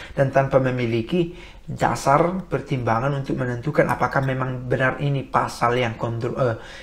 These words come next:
yang kontroversial, sesuatu yang bisa membahayakan,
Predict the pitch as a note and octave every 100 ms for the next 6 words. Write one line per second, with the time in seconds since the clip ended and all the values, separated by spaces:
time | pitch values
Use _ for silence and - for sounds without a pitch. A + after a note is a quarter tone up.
0 | - C3 B2 A#2 B2+ A#2+ B2 A#2+ A2+ E3
1 | D#3+ D#3 C#3 A#2+ A#2 A2+ - A#2+ A#2+ A#2+
2 | - A#2 A2+ G#2+ G#2+ A2 D#3+ D#3+ D3